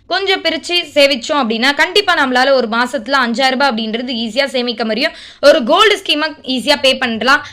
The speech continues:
நம்மளும் ஒரு வருஷத்துல ஒரு சவரன் எடுக்கிறதுக்கு கூட இந்த மாதிரி சூஸ் பண்ணிக்கலாம். இல்ல நீங்க யாராச்சும் இந்த மாதிரி அஞ்சாயிரம் ரூபாய் கோல்டு சீட்டு மூலியமா போறீங்க அப்படின்னா வேஸ்டேஜ் இல்லாம இருக்கிற ஒரு நகையா சூஸ் பண்ணிக்கோங்க, இல்ல அந்த ஷோரூமா சூஸ் பண்ணிக்கோங்க. ஏன்னா வேஸ்டேஜ் கட்டக்கூடிய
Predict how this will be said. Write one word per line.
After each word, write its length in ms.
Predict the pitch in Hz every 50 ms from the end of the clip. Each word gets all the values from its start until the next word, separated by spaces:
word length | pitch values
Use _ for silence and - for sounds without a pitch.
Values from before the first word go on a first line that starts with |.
| - - -
நம்மளும் 420 | 233 294 339 370 381 370 370 359
ஒரு 160 | 294 262 247 247
வருஷத்துல 340 | 240 240 - 277 254 277 262 240
ஒரு 100 | 220 214 -
சவரன் 320 | 269 285 320 359 359 339 285
எடுக்கிறதுக்கு 360 | 254 208 247 220 - 214 226
கூட 100 | 240 269
இந்த 140 | 254 233 220
மாதிரி 140 | 226 226 233 233
சூஸ் 200 | - 226 214 - -
பண்ணிக்கலாம். 400 | 208 202 196 196 220 233 233 233 - - - - _
இல்ல 340 | - 240 254 302 349 381 370
நீங்க 280 | 320 285 302 339 339 320 294
யாராச்சும் 400 | 269 254 262 247 - 294 277 247
இந்த 100 | 233 226
மாதிரி 160 | 240 277 269 240
அஞ்சாயிரம் 280 | 220 233 254 247 233 247
ரூபாய் 180 | 277 262 208 220
கோல்டு 240 | 254 277 285 262 -
சீட்டு 360 | - - 277 269 233 - 320 302 277 233 226
மூலியமா 320 | 226 220 220 214 226 254 247 247
போறீங்க 340 | 240 233 247 254 254 226 226 226
அப்படின்னா 300 | 220 196 208 196 214 254 262 - - - - _ 196
வேஸ்டேஜ் 540 | 285 359 403 415 403 - 392 381 339 254 294 277
இல்லாம 420 | 262 277 285 294 294 294 302 311 302
இருக்கிற 280 | 277 233 226 - 226 220 214 214 214 208 208 202 196 -
ஒரு 200 | - 214 214 214
நகையா 380 | 208 214 214 233 262 285 294 285 285 269
சூஸ் 180 | 254 - - -
பண்ணிக்கோங்க, 360 | 220 208 202 208 214 208 214
இல்ல 280 | 220 226 220 240 269 285
அந்த 180 | 254 220 214 208 -
ஷோரூமா 300 | 254 269 285 285 277 277 277 262 -
சூஸ் 200 | 262 233 - -
பண்ணிக்கோங்க. 420 | 233 208 202 - 208 208 208 208 220 214 - - - - - -
ஏன்னா 180 | 220 247 262 262 226
வேஸ்டேஜ் 460 | 262 302 349 339 - 370 339 - - -
கட்டக்கூடிய 420 | 247 233 - 294 285 294 294 285